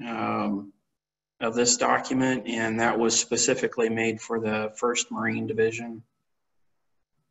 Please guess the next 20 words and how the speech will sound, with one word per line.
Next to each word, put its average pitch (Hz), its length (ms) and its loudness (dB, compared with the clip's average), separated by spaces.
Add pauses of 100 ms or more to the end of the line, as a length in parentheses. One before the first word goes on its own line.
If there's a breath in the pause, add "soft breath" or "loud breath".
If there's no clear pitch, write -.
And, 107 560 2
uh, 107 460 4
it 107 60 2
was 110 240 -2
released 120 300 4
the - 60 0
same 117 300 4
day, 113 160 6
but 110 160 0
has 107 400 -2
none 113 320 2
of 107 160 -2
the 110 360 0 (840)
addendums 113 760 4
or 107 120 -2
markings 107 880 -2
found 107 280 0
in 101 140 -2
this 104 220 -2
document. - 400 -8